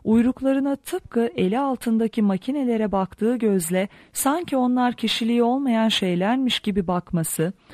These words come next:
ama o uyrukların makine olmadıklarını gösteren herhangi bir belirti ortaya çıktığı zaman da kendi ortaya attıkları aksiyonlar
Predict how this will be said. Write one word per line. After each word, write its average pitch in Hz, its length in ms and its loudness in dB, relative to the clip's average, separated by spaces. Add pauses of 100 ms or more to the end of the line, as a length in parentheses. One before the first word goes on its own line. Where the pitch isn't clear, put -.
(240)
ama 262 320 6 (120)
o 320 220 2
uyrukların 226 540 2
makine 208 380 2
olmadıklarını 214 720 0
gösteren 190 640 0 (220)
herhangi 226 640 0
bir 220 220 2
belirti 208 380 0
ortaya 190 400 0
çıktığı 185 440 -4
zaman 214 480 0
da 208 140 0 (280)
kendi 220 340 2
ortaya 240 460 0
attıkları 208 560 -2
aksiyonlar 196 800 0